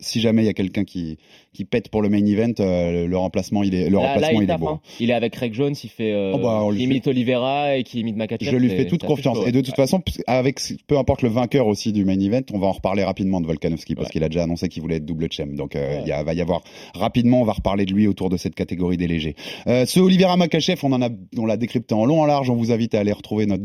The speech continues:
Speaker 1: dernier numéro avec Thomas Loubersan
Speaker 2: Ouais.
Speaker 1: pour écouter tout ça. Mais Omar, comme on t'avait pas avec
Speaker 2: Chrono,
Speaker 1: nous,
Speaker 2: ouais.
Speaker 1: comme on t'avait pas avec nous, on veut quand même t'entendre là-dessus. Comment tu vois ce combat tourner entre ce choc des mondes, un peu ce choc jujitsu contre,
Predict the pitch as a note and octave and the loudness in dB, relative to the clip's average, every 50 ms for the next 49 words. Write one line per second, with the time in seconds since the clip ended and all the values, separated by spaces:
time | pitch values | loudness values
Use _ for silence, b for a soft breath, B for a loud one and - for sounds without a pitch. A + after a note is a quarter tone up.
0 | F#2+ G#2+ G#2 G#2 G#2 G2+ G2+ G2 G2 F#2+ F#2 G2 F#2+ F2+ - G#2 F#2 F#2+ F#2 F#2+ | 0 0 2 2 4 4 4 2 2 2 2 2 0 0 -2 -2 -2 0 0 0
1 | F2 F#2+ F2+ - - G2+ F#2+ F2+ - F#2+ E2+ F2+ - - - G2+ - - F#2 F2+ | 0 0 0 0 -2 -2 -2 0 0 0 -2 -2 -2 -4 -2 -4 -2 -2 -2 0
2 | - C#3 D3 B B B B B B B G#2+ A#2 B2+ C3 D3 D3+ C#3 - - - | 0 0 0 B B B B B B B 4 4 6 6 4 4 2 0 0 2
3 | G#2+ G#2+ G#2+ G#2 - A2+ G#2 G#2+ F#2 A#2+ A2 G#2+ A2 A#2+ C3 C3+ D3 C3+ A2 F2+ | 2 4 4 2 2 2 2 2 2 2 2 2 2 2 2 4 4 2 2 0
4 | F2+ B B B B B G#2 G2+ G#2 F#2+ - G#2 G2+ F#2+ - G#2 G2+ - - D3 | -4 B B B B B -2 0 2 2 2 2 2 2 2 0 2 2 4 4
5 | C#3 A#2+ G#2+ G2 F#2+ F#2 G2+ G2 F#2+ A2+ G#2+ A2 G#2 - A#2+ A2 - A#2 A#2 A#2 | 4 6 4 4 4 4 4 4 2 2 2 2 2 2 0 0 2 2 2 2
6 | A#2 - - G3 - - E3+ F3 F3+ F3 - F3 D3+ E3 D#3+ - - - D3 C#3+ | 2 2 2 2 2 4 4 4 4 2 4 4 4 4 4 2 0 2 2 2
7 | C#3 C3+ D3 C#3 C3 C#3 C#3+ D3+ - - - A2 G#2 - - - - - G#2 - | 2 2 2 2 4 4 4 4 2 2 0 0 -2 -2 -6 -6 -4 -4 -2 0
8 | - - C#3 A#2+ A2+ A2+ B2 A#2 A#2+ B2+ C3 B2 A2 G2 - A#2 G#2+ - G2+ F2+ | 0 0 0 0 0 0 2 2 2 2 2 2 0 0 0 -2 -2 -2 -2 -4
9 | - - A#2 G#2 - G#2 F2+ F2 F#2 G#2 G2 G#2 G#2+ - - - A#2 - - F2 | -2 -2 -2 -2 0 -2 -2 -2 -2 -4 -4 -4 -4 -6 -6 -6 -6 -4 -4 -4
10 | D#2+ - F#2 | -4 -2 -4